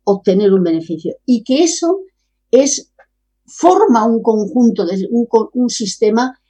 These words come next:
enormemente cohesionado y cerrado. Y nosotros necesitamos conocer todo esto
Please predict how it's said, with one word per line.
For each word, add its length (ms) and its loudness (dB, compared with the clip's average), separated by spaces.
enormemente 1120 6
cohesionado 1120 4
y 120 0
cerrado. 520 -6
Y 80 6
nosotros 440 2
necesitamos 680 2
conocer 500 2
todo 240 2
esto 440 -6